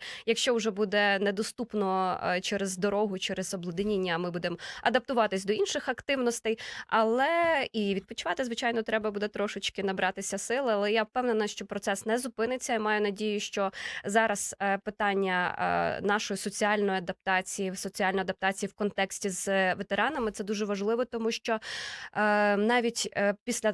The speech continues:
екскурсії, і коли я потім показую в сторіс, пояснюю, як реагувати на це. Це важливо. Це така інформаційна кампанія, до якої ми тільки зараз підходимо. І через екскурсії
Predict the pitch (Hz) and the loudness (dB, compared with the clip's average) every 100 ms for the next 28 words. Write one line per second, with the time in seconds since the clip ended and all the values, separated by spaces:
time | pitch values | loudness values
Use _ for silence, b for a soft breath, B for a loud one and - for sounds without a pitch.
0 | - - - 262 - 226 208 - 190 - | -2 -8 -4 -4 -2 -2 -2 -2 -4 -2
1 | 202 185 196 - 196 190 196 214 208 196 | 0 0 -2 -2 0 0 -2 0 0 0
2 | 196 - 262 233 - B B B 226 214 | -4 0 2 2 -2 B B B 2 2
3 | 240 247 233 220 226 214 196 190 202 226 | 2 2 2 2 0 0 0 0 0 0
4 | 277 247 196 196 - 247 220 202 196 180 | 0 -4 -4 -6 -4 0 0 0 -2 -2
5 | - 226 220 220 214 208 214 - 240 214 | -4 -6 -4 -2 -2 -2 -4 -2 -2 -2
6 | 208 220 247 269 247 220 208 214 226 220 | -2 -2 -2 0 0 0 -2 -2 -2 -2
7 | 208 240 - 202 233 214 - 202 - 220 | 0 -4 -4 0 0 0 -4 -10 -6 -4
8 | 254 311 302 B B B 247 240 254 240 | -4 -4 -6 B B B -2 2 2 0
9 | - - - 262 247 - 240 247 | -2 -10 -6 -6 -4 -2 0 0